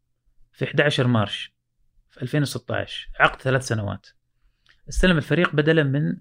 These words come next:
آه، ستيف ماكلارين اللي كان خلاص الفريق راح يهبط،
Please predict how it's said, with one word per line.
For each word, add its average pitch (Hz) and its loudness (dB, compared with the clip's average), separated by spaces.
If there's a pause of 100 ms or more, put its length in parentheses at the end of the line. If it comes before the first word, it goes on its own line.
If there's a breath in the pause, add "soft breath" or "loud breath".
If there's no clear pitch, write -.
آه، 123 -2
ستيف 143 -4
ماكلارين 147 -2 (300 soft breath)
اللي 143 0
كان 185 4
خلاص 151 0
الفريق 143 0
راح 135 0
يهبط، 107 -6